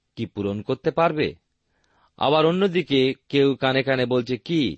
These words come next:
চিন্তা করে দেখো, ছেলেকে আর ফিরে পাবে না।"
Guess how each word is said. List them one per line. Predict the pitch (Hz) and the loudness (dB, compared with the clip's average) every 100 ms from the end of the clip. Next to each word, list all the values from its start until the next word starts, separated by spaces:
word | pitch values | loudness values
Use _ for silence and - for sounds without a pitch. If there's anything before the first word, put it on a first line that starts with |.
| _ | _
চিন্তা | 135 143 135 156 | -8 -6 -4 -2
করে | 160 151 | 0 2
দেখো, | 131 135 131 85 _ _ _ _ _ | 0 0 -4 -4 _ _ _ _ _
ছেলেকে | - 117 113 117 131 110 - _ _ _ _ _ _ _ _ _ - | -6 -2 0 0 -2 -2 -6 _ _ _ _ _ _ _ _ _ -2
আর | 98 95 85 | 0 0 -2
ফিরে | - 120 107 | -6 -2 -2
পাবে | 101 92 90 | -2 -2 -4
না।" | 85 78 | -6 -10